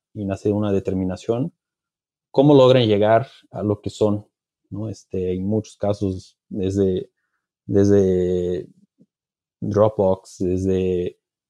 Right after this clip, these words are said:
este, Peloton, ¿no? Muchas de esas, de esas empresas que, que hoy son sinónimos de, de sus categorías y, y básicamente crearon categorías.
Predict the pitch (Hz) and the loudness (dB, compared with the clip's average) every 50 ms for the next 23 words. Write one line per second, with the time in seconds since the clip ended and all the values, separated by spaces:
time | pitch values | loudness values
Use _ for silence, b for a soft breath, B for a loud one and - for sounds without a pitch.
0 | _ - - - - - - _ - 95 90 87 90 90 90 92 98 - _ _ | _ -10 -10 -10 -10 -10 -12 _ -4 -2 0 0 0 -2 -4 -6 -10 -16 _ _
1 | _ _ _ _ _ _ _ _ _ _ _ _ _ _ _ - 110 113 110 101 | _ _ _ _ _ _ _ _ _ _ _ _ _ _ _ 0 2 4 4 2
2 | - - 98 98 98 92 92 95 107 - - 104 107 120 123 117 120 113 104 104 | 2 0 -2 0 0 -2 -2 -4 -8 -10 -10 -8 -6 -6 -6 -8 -10 -10 -10 -10
3 | 98 104 113 117 113 - 123 113 107 104 107 107 - - 110 101 98 - - 95 | -8 -6 -6 -6 -6 -2 -2 0 2 2 0 0 2 0 0 0 0 -4 -10 -10
4 | 104 95 - - 110 107 98 - 107 101 107 104 95 95 - - _ _ _ _ | -10 -10 -8 -6 -6 -6 -2 -2 -2 -2 0 -2 -2 -4 -8 -14 _ _ _ _
5 | _ 104 90 87 - - _ - _ - 98 95 98 101 107 113 113 - - 117 | _ -10 -8 -8 -10 -12 _ -16 _ -8 -6 -4 -2 0 2 2 2 2 0 0
6 | 110 113 113 110 110 - - 107 101 110 120 117 113 107 101 95 92 85 87 95 | 0 0 0 -2 -4 -6 -6 -6 -4 -2 -2 -2 -2 -2 -2 -2 -4 -4 -6 -10
7 | - _ _ _ _ _ _ _ _ _ - 107 - 104 - - 107 - - 95 | -14 _ _ _ _ _ _ _ _ _ -18 -16 -16 -16 -8 -6 -6 -4 -4 -2
8 | 95 95 101 107 113 120 117 117 110 98 98 90 87 85 90 - - 101 95 95 | -2 0 0 2 2 4 4 4 2 0 -2 -6 -6 -6 -8 -10 -8 -8 -6 -6
9 | 92 92 92 90 - - _ 95 104 101 98 - _ 104 98 107 104 - 101 - | -6 -6 -8 -10 -12 -14 _ -6 -4 -4 -4 -6 _ -6 -6 -4 -4 -6 -8 -6
10 | 98 104 113 127 113 - - - 95 92 95 95 101 104 113 123 - _ | -4 -4 -4 -4 -4 -6 -6 -6 -6 -4 -4 -2 -2 -4 -4 -8 -12 _